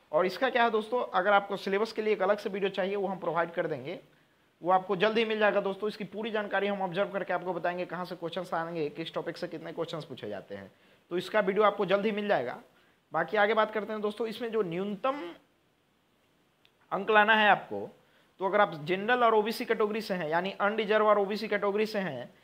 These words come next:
तो आपको पैंतालीस परसेंट, और अगर एससी एसटी कैटेगरी से आते हैं तो पैंतीस परसेंट लाना ही होगा, वरना वो वहीं से बाहर हो जाएंगे इस रेस से।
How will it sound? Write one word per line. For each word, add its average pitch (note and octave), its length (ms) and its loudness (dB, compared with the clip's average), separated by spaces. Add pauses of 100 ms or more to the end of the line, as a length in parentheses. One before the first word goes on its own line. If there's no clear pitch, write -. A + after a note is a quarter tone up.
(260)
तो F#3 40 2
आपको G3 260 2
पैंतालीस F3+ 420 4
परसेंट, A3 480 -4
और F3+ 200 4
अगर G3 180 2
एससी F#3 220 -2
एसटी A3 200 -2
कैटेगरी F#3+ 340 0
से F#3+ 120 -4
आते F3 180 -4
हैं F3+ 120 -6
तो F#3 100 -8
पैंतीस F3+ 300 -6
परसेंट F3 300 -8
लाना D#3 200 0
ही G#2+ 120 -10
होगा, F#2 280 -12 (560)
वरना F3+ 240 4
वो A#3 160 4
वहीं G#3+ 300 2
से G#3 140 -6
बाहर F3+ 240 2
हो E3+ 120 0
जाएंगे C#3+ 340 -2
इस C#3+ 160 -8
रेस B2 160 -6
से। F2+ 240 -12